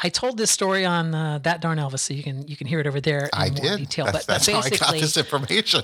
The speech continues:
Speaker 2: <laughs>
Speaker 1: No, I'm telling you if other people wanted to hear
Speaker 2: Oh,
Speaker 1: it.
Speaker 2: yes, yes,
Speaker 1: I,
Speaker 2: yes.
Speaker 1: I don't wanna recap, but basic, uh, well, I do wanna recap. I don't wanna retell. Anyway, we were Florida's Family of the Year. The spokesperson for the hosts corporation, which is the Florida Citrus Growers, was Anita Bryant,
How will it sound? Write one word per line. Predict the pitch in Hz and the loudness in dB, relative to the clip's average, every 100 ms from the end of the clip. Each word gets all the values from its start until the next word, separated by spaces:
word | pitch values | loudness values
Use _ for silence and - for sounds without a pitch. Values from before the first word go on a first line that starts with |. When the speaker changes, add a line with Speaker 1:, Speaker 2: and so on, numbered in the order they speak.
| - - | -2 -16
Speaker 2:
<laughs> | - 320 | -4 0
Speaker 1:
No, | 453 | 4
I'm | 247 | 2
telling | 220 226 185 | 2 0 0
you | |
if | 175 | 0
other | 175 175 | 0 0
people | - 151 113 | 0 -4 -6
wanted | 117 120 | -8 -6
to | |
hear | 135 | -2
Speaker 2:
Oh, | 139 | 0
Speaker 1:
it. | 113 | 2
Speaker 2:
yes, | 87 - | 0 0
yes, | 110 - | -2 0
Speaker 1:
I, | 117 | -2
Speaker 2:
yes. | - | 0
Speaker 1:
I | 185 | 2
don't | |
wanna | 185 175 | 2 2
recap, | 156 180 185 - 170 147 | 0 -2 -2 0 0 0
but | 196 180 | 0 0
basic, | 233 - 220 | 0 0 0
uh, | 190 190 160 - | 2 0 -4 -4
well, | 165 | -4
I | 139 | -2
do | 160 277 | -2 0
wanna | 185 | 2
recap. | 160 160 - | 0 0 -2
I | 156 | -2
don't | 151 | -2
wanna | 135 131 - _ _ _ _ _ _ _ _ _ _ 226 | -4 -6 -10 _ _ _ _ _ _ _ _ _ _ -4
retell. | 185 180 - 151 - - | -2 0 0 0 -2 0
Anyway, | 269 139 - - - - _ _ _ 180 | 0 0 -6 -8 -8 -14 _ _ _ -6
we | 294 | -2
were | 339 | 0
Florida's | - 269 226 | 0 0 2
Family | 240 220 202 | 2 2 2
of | 180 | 2
the | |
Year. | 180 175 170 | 2 2 0
The | 175 165 165 170 - | 0 0 0 -2 -6
spokesperson | - - 226 247 - 214 196 185 | -4 0 0 0 0 0 2 0
for | - 175 170 | 0 0 0
the | 165 160 156 - | 0 0 0 -2
hosts | - 190 185 - - - - _ _ | 0 0 0 0 -2 -4 -6 _ _
corporation, | - 190 160 165 185 160 | -2 -2 0 0 2 0
which | 151 | 0
is | 151 | -4
the | 160 | -4
Florida | 185 147 | -2 0
Citrus | - 277 180 | 0 0 -2
Growers, | - 156 160 | 0 0 0
was | 147 | -2
Anita | 156 170 143 | 0 0 0
Bryant, | 220 262 202 220 | 2 4 2 0